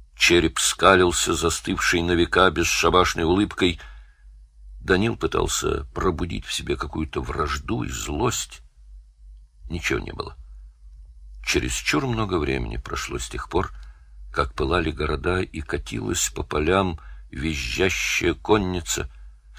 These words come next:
как спаянное железной дисциплиной азиатское войско все же дрогнуло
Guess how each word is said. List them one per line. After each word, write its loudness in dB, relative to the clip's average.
как 6
спаянное 6
железной 4
дисциплиной 2
азиатское 6
войско 6
все 6
же 8
дрогнуло 8